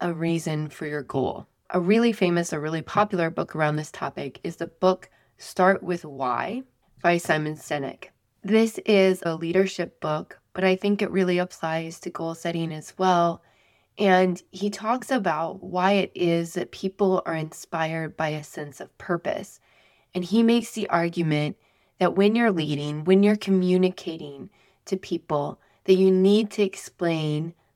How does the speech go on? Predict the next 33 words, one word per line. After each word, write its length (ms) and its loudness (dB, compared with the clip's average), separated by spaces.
the 100 -2
why 720 0
before 420 2
you 180 2
get 240 -2
into 380 -6
the 100 -6
how 640 -2
or 100 -10
the 120 -8
what. 320 -6
So 180 2
when 200 6
it 160 2
comes 320 2
to 120 -4
goal 340 2
setting, 580 -10
it's 240 -2
really 480 2
important 580 0
that 240 -4
you 300 2
understand 1120 -2
not 380 2
just 420 -2
what 400 0
the 100 4
goal 440 -2
is 420 0
that 220 -6
you're 100 -8
setting, 540 -2